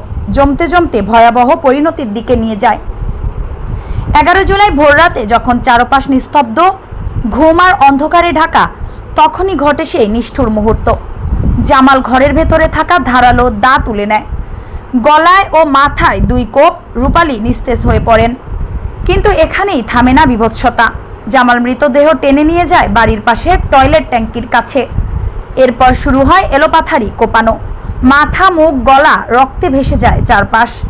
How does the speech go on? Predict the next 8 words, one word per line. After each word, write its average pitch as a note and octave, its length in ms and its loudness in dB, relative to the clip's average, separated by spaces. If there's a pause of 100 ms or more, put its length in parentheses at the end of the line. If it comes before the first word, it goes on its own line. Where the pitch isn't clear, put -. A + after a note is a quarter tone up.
(520)
সবশেষে F#4 520 0
মৃতদেহটা F4 680 2
ফেলে B3+ 300 0
দেয় G#3+ 180 4
সেই A#3+ 200 0
টয়লেটের B3 600 0
ট্যাঙ্কির A3+ 360 -2
ভেতর। A3+ 320 0